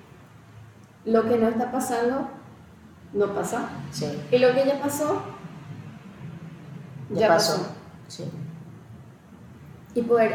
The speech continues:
Speaker 1: elegir qué me converso con eso.
Speaker 2: Ujú.
Speaker 1: Y de estar atento a lo que siento con cada pensamiento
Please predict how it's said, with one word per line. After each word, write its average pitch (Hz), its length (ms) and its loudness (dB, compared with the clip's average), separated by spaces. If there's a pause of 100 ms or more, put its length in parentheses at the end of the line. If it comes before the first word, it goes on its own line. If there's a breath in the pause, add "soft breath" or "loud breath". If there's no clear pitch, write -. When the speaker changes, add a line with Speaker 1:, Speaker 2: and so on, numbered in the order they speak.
Speaker 1:
elegir 226 580 2
qué 220 140 2
me 226 240 2
converso 202 600 0
con 202 260 -2
eso. - 160 -8 (460)
Speaker 2:
Ujú. 160 340 -4
Speaker 1:
Y - 20 2
de 254 60 6
estar 269 240 2
atento 277 320 2
a 294 40 6
lo 294 200 2
que 294 80 -2
siento 269 580 0
con 262 300 -2 (100)
cada 403 560 -2
pensamiento 214 1000 0